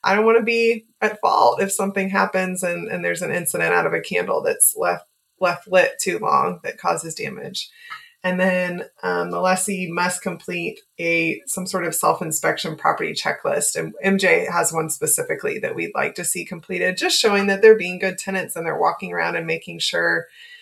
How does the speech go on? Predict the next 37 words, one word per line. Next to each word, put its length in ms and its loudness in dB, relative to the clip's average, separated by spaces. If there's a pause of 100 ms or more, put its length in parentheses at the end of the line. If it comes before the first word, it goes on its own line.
(240)
It's 140 -6
kind 160 6
of 60 6
a 60 4
good 180 6
way 240 6 (400)
to 160 4
ensure 380 6
those 240 6
clauses 500 4
and 140 -4
leases 420 0
that 160 2
say, 560 4
"Hey, 240 2
you're 160 0
gonna 160 2
report 540 4
something 380 -4
to 100 -8
the 180 0
landlord 480 -2
if 140 -4
there's 200 -4
something 400 -8
awry 480 2
in 100 -2
the 100 -8
facility 480 -2
and 100 -6
something 340 -6
that 120 -4
needs 200 -8
attention 520 -4
and 120 -4
is, 300 0 (560)
um, 380 -4